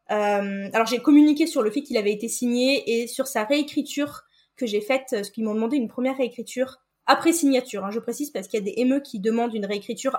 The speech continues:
avant signature. Si ça leur va, là, ils signent, alors que Bookmark, moi, ils m'ont demandé une première réécriture, mais après signature.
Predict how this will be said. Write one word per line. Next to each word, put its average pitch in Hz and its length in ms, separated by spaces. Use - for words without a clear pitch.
avant 262 260
signature. 269 640
Si - 200
ça 262 120
leur 240 180
va, 247 260
là, 208 140
ils 190 80
signent, 330 340
alors 208 240
que 254 80
Bookmark, 240 600
moi, 226 180
ils 233 60
m'ont 208 100
demandé 202 440
une 226 220
première 294 420
réécriture, 285 600
mais 233 380
après 294 340
signature. 247 500